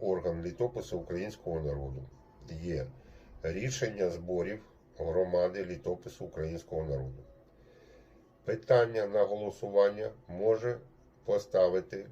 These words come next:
кожен учасник громади літопису українського народу під час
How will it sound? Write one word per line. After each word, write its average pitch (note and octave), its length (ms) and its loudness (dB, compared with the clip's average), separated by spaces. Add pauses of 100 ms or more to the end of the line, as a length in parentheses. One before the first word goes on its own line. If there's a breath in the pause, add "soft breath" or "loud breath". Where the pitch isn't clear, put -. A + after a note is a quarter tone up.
(140)
кожен G#2 400 -2 (180)
учасник F2 640 -2 (380)
громади F2 640 2
літопису - 560 -8
українського E2 540 -8
народу F2 400 -4 (680 loud breath)
під E2 200 -10
час G#2 360 0